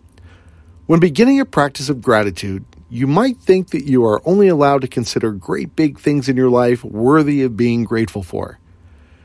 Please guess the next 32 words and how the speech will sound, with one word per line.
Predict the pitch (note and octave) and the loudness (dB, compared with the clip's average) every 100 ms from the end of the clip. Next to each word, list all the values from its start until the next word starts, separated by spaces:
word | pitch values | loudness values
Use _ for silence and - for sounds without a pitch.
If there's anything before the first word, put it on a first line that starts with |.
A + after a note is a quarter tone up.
| - | -10
Perhaps | - D3+ G3+ G#3 - | 0 2 2 -2 0
you'll | F3+ F3 E3 | 2 2 0
even | - E3 F3 | -2 -2 -2
be | D3 | -2
fooled | C3+ - F3 D#3 A2+ | -4 2 4 4 2
into | A2 G2+ G2+ | 0 -4 -6
postponing | - C#3+ B2+ - E3+ F3+ F3+ D#3+ | -4 -4 -4 -6 -2 -2 -2 -4
time | - D3 C#3 | -6 -4 -2
to | |
meditate | A#2+ E3+ G3 - A#2+ | 0 0 0 0 0
on | G#2+ | -2
gratitude | A2 G#2+ G#2+ - A#2 - - - | -2 -4 -2 0 0 -2 -14 -12
until | - A#2+ F3+ | -4 0 2
you | F3+ | 2
achieve | E3 - E3+ - | 0 -2 -2 -2
some | D#3+ A2 | -2 -4
higher | - C3 C#3 C3+ | -2 -2 0 -2
value | G#2+ B2 C3 A#2 | 0 0 2 0
of | G#2 F2+ | -2 -2
gifts | C#3 D#3 - - | 0 0 -2 -6
or | A2 G2 - - - | -4 -6 -10 -18 -6
high | C3 C#3+ | -2 0
level | A#2+ B2+ C3 A#2+ | 2 0 0 -2
of | G#2 | -4
accomplishment | - G#3+ A#3 A#2+ - B2 | -6 -4 -2 -4 -6 -8
in | A#2 | -6
your | A2+ | -4
life | A2+ A2+ - - - - | -2 -2 -4 -12 -12 -2
that | A#2+ | 0
is | G#2+ | 2
more | C3 A2+ | 2 0
appropriate | - - D4+ - B2 G#2 | -4 -2 -2 0 -4 -6